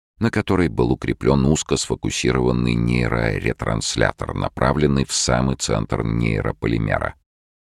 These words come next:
Время от времени желе-сталагмиты выплёскивались в его направлении,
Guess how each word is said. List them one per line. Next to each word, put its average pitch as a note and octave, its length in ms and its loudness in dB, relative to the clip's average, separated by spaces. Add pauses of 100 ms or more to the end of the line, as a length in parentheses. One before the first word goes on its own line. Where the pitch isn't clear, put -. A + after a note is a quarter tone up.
(140)
Время G#2 400 4
от - 100 -4
времени D2 480 2
желе-сталагмиты C2 1000 0
выплёскивались B1 960 2
в G1+ 60 -12
его G1+ 240 -2
направлении, G1+ 800 -4